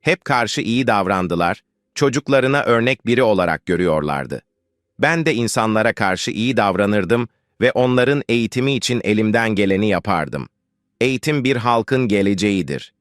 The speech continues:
İçimdeki vatan millet sevgisi çok büyüktü o zamanlar. Keşke tüm halkımız eğitimli olsa diye düşünürdüm. Üniversiteyi bitirip köyüme dönüp halkıma hizmet etmek istiyordum. Artık insanlar değişmişti,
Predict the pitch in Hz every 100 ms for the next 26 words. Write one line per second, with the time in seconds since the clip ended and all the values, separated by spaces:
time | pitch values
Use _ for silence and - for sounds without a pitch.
0 | _ - 131 151 143 143 160 127 - 143
1 | 143 127 123 135 - 127 113 107 - 127
2 | 139 113 85 95 85 - 95 98 95 90
3 | 87 90 82 78 _ _ _ _ _ -
4 | 147 139 - 127 175 170 135 117 117 123
5 | 113 117 117 - 120 127 107 104 - 117
6 | 98 90 80 - 85 78 65 73 - _
7 | _ _ _ _ - 135 143 160 156 135
8 | 120 101 107 127 139 - 139 117 123 135
9 | 101 113 - _ - 113 110 117 131 113
10 | 113 120 131 107 - 101 98 95 - 104
11 | 90 82 80 60 _ _ _ _ _ 120
12 | 120 - 110 - 110 101 113 107 107 104
13 | 85 98 92 - 117 - 85 73